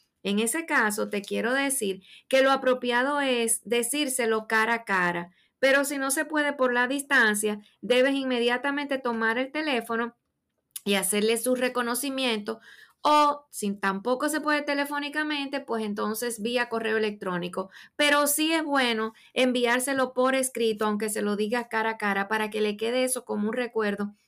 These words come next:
al empleado, que siempre que lo vea se sienta orgulloso. Es importante decírselo en público, es muy bonito hacerlo, aunque depende de la personalidad de ese empleado. Algunos quizás no le gustaría y en ese caso entonces sí hay que decírselo en privado.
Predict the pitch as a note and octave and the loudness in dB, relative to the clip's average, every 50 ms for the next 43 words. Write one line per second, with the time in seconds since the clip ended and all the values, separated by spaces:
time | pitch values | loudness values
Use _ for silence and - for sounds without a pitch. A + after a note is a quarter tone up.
0 | _ _ - A3 A3+ A3 A3+ A#3 A3+ B3 B3 A#3 A3 G#3+ G3+ G3 G3+ G3+ G3+ G#3 | _ _ 0 2 4 4 4 2 0 0 0 2 4 4 2 2 0 0 -2 -4
1 | G3+ G3+ G#3 G#3+ A3+ A#3 - C4 C4 B3+ B3+ B3+ B3+ B3 A#3+ A3 G#3+ G3+ G3+ G#3+ | -4 -2 -2 -2 -2 -2 -2 -2 -2 -2 -2 -2 0 0 0 0 0 0 0 0
2 | G#3 G3+ G3 G3 - G3 F#3+ G3+ G3+ G#3+ G#3+ G#3 - - - - - - A3 A3 | -2 -4 -4 -4 -4 -4 -2 -2 -2 -2 -4 -4 -6 -16 -18 -10 0 4 6 6
3 | G#3+ G3+ G#3 G3 E3+ F#3 F3 D#3+ D#3 - - E3 E3 _ - - - - B3 C#4 | 6 6 6 4 4 4 2 2 2 -2 -8 -12 -12 _ -18 -10 -2 2 2 4
4 | D4 D#4+ D#4 D4+ D4 C4+ C4 C4+ C4+ C4 B3+ B3+ A#3+ A#3 A3+ A3 - C4+ D4+ E4 | 4 2 2 0 0 0 2 2 0 2 2 0 2 2 2 0 0 0 0 0
5 | D#4 D4+ - A#3+ A#3 A#3 B3+ D4+ D4 - _ _ _ _ - G#3 G3+ G3 G3 F#3+ | 0 -2 0 0 2 2 2 0 -2 -8 _ _ _ _ -2 0 0 0 0 -2
6 | - C#4 D4+ D4 A#3 A#3+ A#3+ B3 B3 - C#4+ E4 G4 - _ _ - G3+ G3+ G3+ | 0 2 2 2 2 2 -2 -2 -2 -2 -2 -2 -4 -8 _ _ -4 -2 -2 -2
7 | G3+ G3+ G#3 G#3 G#3+ A3 A3+ A#3 A#3 A#3 A#3+ A3+ B3+ C4 C4 - C#4+ C4+ B3 A3+ | -2 -2 0 0 2 2 2 0 0 -2 -2 0 0 0 0 0 0 0 0 2
8 | G#3 G#3 G#3 G#3 G#3 - - - - - A3+ A#3 A#3+ A#3 B3 B3 A#3 A#3+ A3+ - | 0 0 -2 -4 -6 -14 -20 -12 -4 0 0 2 2 2 0 2 2 0 0 -2
9 | - C#4 D4+ D4+ D4 C4 B3 A#3 B3+ C#4 C4+ _ _ _ - G#3 A#3 A3+ A3+ A3 | -2 0 0 0 0 0 0 0 0 -2 -2 _ _ _ -2 0 2 4 2 2
10 | A3 A3+ G#3 G#3 G#3+ G#3+ G#3+ G#3+ G#3 G#3+ G#3+ G#3 A3+ A#3 A3+ A3+ A#3 A3 G#3+ G#3+ | 0 -2 -2 -2 -2 0 0 2 2 2 2 2 2 0 2 2 2 2 2 2
11 | G#3+ G#3 A3+ A3+ A3+ B3+ B3+ C4 D4 E4 E4+ D4+ B3 G#3+ G3+ G3 G3+ G3+ G#3 A3+ | 0 0 -4 -4 -2 0 0 2 2 2 2 0 0 0 0 0 -2 -2 -2 -2
12 | G#3+ G#3+ A#3+ A#3 - A#3+ A#3 A#3 A#3 A3 A3 A3 A3 A#3 A3+ A#3+ B3+ B3+ B3+ C#4 | -2 -4 -6 -4 -4 -4 -4 -4 -4 -4 -4 -2 0 -2 -2 -2 -4 -4 -4 -4
13 | C#4+ D4 D4+ C#4 B3 A#3 A#3 A#3 - - G#3+ G#3 G#3 G#3 G#3+ G#3 B3+ B3+ - C4+ | -2 -2 -2 -2 -2 -2 -4 -4 -4 -4 -2 -2 0 0 -2 -4 -4 -4 -2 -2
14 | A#3+ A3 A3+ A3+ G#3+ G#3 G#3 G#3 A3 A#3 A#3+ A#3 - B3+ A3+ G#3+ G#3 G3+ G3+ G3+ | -2 0 -2 -4 -4 -4 -4 -4 -4 -4 -4 -4 -4 -2 0 0 0 -2 -2 -2
15 | G3+ G3 G3+ G3+ G#3 G#3+ G#3 G#3 - G#3 G#3 G#3 - - - A3+ A#3 A#3 A3+ G#3 | -2 -2 -2 -2 -2 -4 -4 -4 -4 -4 -2 -4 -4 -4 -2 -2 0 0 -2 -2
16 | G#3+ G#3+ G3 F3+ F3 E3 D#3+ D#3+ E3 E3 | -2 -2 0 0 -2 -2 -2 -4 -6 -8